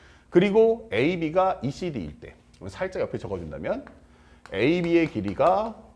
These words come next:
이씨, D와 같을 때 이걸 통해서 사각형의 넓이가 뭐야? 사각형 에이비씨디의 넓이를 구해주세요.라는 질문이 되는 거야. 자, 그렇다면 현재 우리가 다시 돌아와서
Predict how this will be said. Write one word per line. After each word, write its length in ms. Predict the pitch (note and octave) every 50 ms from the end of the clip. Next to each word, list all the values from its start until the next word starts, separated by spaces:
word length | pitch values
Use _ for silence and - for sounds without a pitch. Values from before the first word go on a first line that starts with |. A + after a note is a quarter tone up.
| - _
이씨, 380 | - A2 D3+ D3 - - G3 F3+
D와 240 | F3 E3+ E3 D#3
같을 320 | D#3 - F#2 - - - -
때 160 | - - - - - _ _ _ _ _ - - - _ _ _ _ - - - _ _ _ - - - - - - - - - - - - - - - - -
이걸 380 | - A#2+ D#3+ F3+ G3+ G3+ G3 G3
통해서 640 | - - G#3+ G#3 F3+ B2 - - D3 G2 - - - -
사각형의 640 | - - A2 A#2+ D#3 E3+ E3+ - G3 F#3 E3 E3 C3
넓이가 400 | F#2 F2 G2+ G2 A2+ A2+ A#2 A2+
뭐야? 260 | D2+ C#2+ C2+ - - - - _ - - _ _ _ - - - - - - - _
사각형 680 | - - A2 G#2+ A2 A2 - - F#3 F#3+ A3+ C4 A#3+ -
에이비씨디의 720 | - G2+ G#2+ A#2+ C#3 D#3+ E3+ E3+ - E3 D#3 D#3+ E3 F3 D#3
넓이를 560 | G2 E2 E2 E2+ F2 - D3 F#3+ G3+ G3+ -
구해주세요.라는 960 | - - E3 F#3+ F#3+ F#3 - - F#3 F#3 F#3+ F#3 D#3+ - - E2 G2+ C3+ C#3+
질문이 340 | - - D3 D#3+ F3+ G3+ F#3
되는 220 | - - C#2+ C#2+ -
거야. 180 | - - - - _ _ _ _ _ - - - - - - - - - - - - - - - - _ - - _ _
자, 300 | - - G3+ - - -
그렇다면 720 | - F#3+ G#3 A3 A3 - G#3 F#3 F#3 G#3+ G#3+ C#3 F2+ D#2 - -
현재 320 | - A3+ A#3 G#3 A3 D#3
우리가 260 | G#2+ B2 C#3+ E3+ -
다시 200 | - A#2+ - E3
돌아와서 720 | - - A2+ C3 D3+ C#3+ D#2+ E2+ F#2+ - - G3+ D#4 D#4